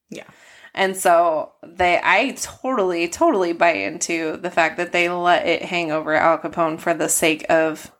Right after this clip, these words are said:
Speaker 2: the American public not liking him.
Speaker 1: Yeah, he was very unpopular at
Speaker 2: Because
Speaker 1: the
Speaker 2: he
Speaker 1: time.
Speaker 2: had been, I mean, he had spent so much time cultivating all these relationships as a,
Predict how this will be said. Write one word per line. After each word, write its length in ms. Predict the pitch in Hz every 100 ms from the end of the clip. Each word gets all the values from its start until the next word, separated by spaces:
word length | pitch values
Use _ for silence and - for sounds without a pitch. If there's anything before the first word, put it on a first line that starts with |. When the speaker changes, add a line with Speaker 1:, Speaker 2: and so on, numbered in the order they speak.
| _
Speaker 2:
the 220 | 175 175 165
American 380 | 160 147 170
public 440 | - 165 185 - -
not 280 | 170 - -
liking 400 | - - - -
him. 340 | - - 190 -
Speaker 1:
Yeah, 480 | 170 165 202 262 208 _
he 120 | -
was 160 | 202 214
very 220 | 220 240
unpopular 400 | 240 247 240 208
at 60 | 240
Speaker 2:
Because 280 | 254 226
Speaker 1:
the 60 | 190
Speaker 2:
he 60 | 254
Speaker 1:
time. 40 | 190
Speaker 2:
had 380 | 247 240 196
been, 320 | 202 202 214 -
I 120 | 208
mean, 200 | 208 208
he 260 | 208 - 226
had 240 | 226 208
spent 440 | - - 202 196
so 100 | -
much 180 | 196 185
time 200 | - 185
cultivating 460 | 190 185 185 180 180
all 100 | 170
these 160 | 170
relationships 920 | 165 160 160 170 175 160 143 139 - - _ -
as 240 | 175 170 160
a, 140 | 165